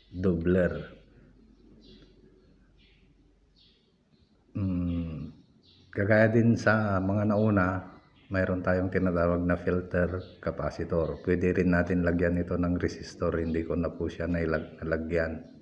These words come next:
So, yun po yung mga iba't ibang klase ng power supply. Half wave, full wave, bridge, split,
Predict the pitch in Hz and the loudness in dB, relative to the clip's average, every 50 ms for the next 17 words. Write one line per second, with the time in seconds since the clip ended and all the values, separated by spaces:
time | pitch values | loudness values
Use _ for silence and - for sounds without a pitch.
0 | - - - - - - - - - - - - - - - - _ _ _ _ | -20 -20 -20 -20 -20 -20 -20 -20 -20 -20 -20 -20 -20 -20 -20 -20 _ _ _ _
1 | _ _ _ _ _ _ - - - - - _ - - - 101 95 95 92 90 | _ _ _ _ _ _ -20 -20 -20 -20 -20 _ -14 -4 -2 0 2 2 2 0
2 | 95 95 98 101 101 101 98 - 107 101 101 101 101 98 98 101 98 98 95 95 | 0 2 2 2 2 2 0 0 0 2 2 2 2 2 2 2 2 2 2 2
3 | 92 95 92 90 82 78 80 - - 82 80 - - _ _ _ _ - - - | 0 -2 -4 -6 -8 -10 -12 -14 -16 -16 -16 -16 -18 _ _ _ _ -20 -10 -8
4 | - 92 90 92 - - 101 92 95 95 98 92 - 90 87 - - 98 92 92 | -6 -4 -4 -4 -4 -4 -2 0 0 0 0 0 0 0 0 0 -2 0 0 2
5 | 90 92 95 101 107 110 - - - - - - - _ _ _ _ _ _ _ | 0 0 0 -2 -4 -6 -10 -14 -18 -20 -20 -20 -20 _ _ _ _ _ _ _
6 | _ - - - _ _ _ _ _ _ _ 92 92 90 87 85 - - 98 92 | _ -20 -20 -20 _ _ _ _ _ _ _ 2 2 2 2 0 -2 -4 -4 -2
7 | - 101 95 92 87 85 78 76 - - - - _ _ _ _ _ _ - - | 2 4 4 4 4 2 -2 -4 -8 -12 -18 -20 _ _ _ _ _ _ -4 -2
8 | 98 98 98 - - - 107 104 107 107 107 110 107 - - - - - - - | -2 -2 -2 -2 -2 2 4 6 6 6 4 2 -2 -10 -14 -20 -20 -20 -20 -20
9 | - - - - - - 110 107 101 101 98 95 95 95 90 82 92 - - - | -20 -20 -20 -6 0 2 4 6 6 6 6 6 6 4 4 0 -4 -10 -14 -18
10 | - - - - - - - - - - - - - 90 90 87 90 98 101 98 | -20 -20 -20 -20 -20 -20 -20 -20 -20 -20 -20 -16 -12 -10 -8 -2 2 4 4 4
11 | 95 98 104 98 - - - - - - _ _ _ _ - - - 107 98 - | 4 0 -4 -8 -10 -14 -14 -16 -18 -20 _ _ _ _ -20 -10 -6 -4 -4 -4
12 | - - - - 107 104 104 98 - | -6 -10 -4 0 2 2 2 2 0